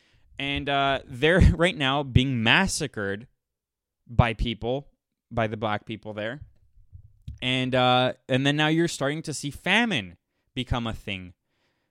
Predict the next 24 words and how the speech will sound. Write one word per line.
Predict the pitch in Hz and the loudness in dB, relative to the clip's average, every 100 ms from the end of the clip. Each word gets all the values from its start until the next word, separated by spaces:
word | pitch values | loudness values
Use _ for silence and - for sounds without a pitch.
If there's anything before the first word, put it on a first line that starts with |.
| _ | _
because | 117 135 165 135 | -6 0 0 0
the | 147 | -4
people | - 196 196 | -2 -2 2
who | 180 | 0
take | 180 170 147 | 2 0 2
over | 135 233 254 | 4 4 2
the | 143 | 0
land | 113 104 104 | 0 -2 -2
and | 104 | -6
take | 104 117 | -8 -4
over | 131 190 254 | 0 2 2
the | 156 | -2
farms | - 113 113 120 - _ | -4 -6 -6 -10 -14 _
aren't | 175 214 127 | -4 -4 -4
doing | 160 220 208 | -2 0 -2
a | |
good | 175 196 160 | 4 4 4
job. | 110 131 170 113 92 | 0 0 2 0 -4
How | - 190 254 | 0 2 4
hard | 240 220 214 | 4 4 4
is | 196 | 2
it | 175 180 | -2 -4
to | 170 | -6
farm? | 147 147 147 120 104 | -4 -2 -2 -4 -8